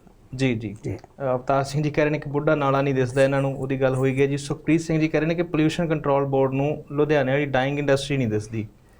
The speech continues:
Speaker 2: ਹਾਂ, ਡਾਇੰਗ ਵਾਲੇ ਕਹਿੰਦੇ ਤੁਸੀਂ ਸਕੈਟਰਡ ਡਾਇੰਗ ਜਿਹੜੀ ਉਹ ਰੋਕੋ।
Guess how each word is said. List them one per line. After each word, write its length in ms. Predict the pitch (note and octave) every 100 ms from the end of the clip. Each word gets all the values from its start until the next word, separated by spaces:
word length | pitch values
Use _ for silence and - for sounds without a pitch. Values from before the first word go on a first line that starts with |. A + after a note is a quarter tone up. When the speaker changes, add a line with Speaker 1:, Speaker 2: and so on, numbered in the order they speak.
| - - -
Speaker 2:
ਹਾਂ, 80 | C#4+
ਡਾਇੰਗ 360 | G3+ D#3 G#3 B3+
ਵਾਲੇ 200 | C#4 C#4+
ਕਹਿੰਦੇ 260 | C#4 D4
ਤੁਸੀਂ 300 | D#4+ D#4 C#4+
ਸਕੈਟਰਡ 640 | A3 A#3 G#3 A#3 B3+ C4+ B3
ਡਾਇੰਗ 320 | G#3+ A3 B3 A#3+ A#3
ਜਿਹੜੀ 240 | F3+ G#3+
ਉਹ 140 | A3 C4
ਰੋਕੋ। 400 | B3+ B3+ B3+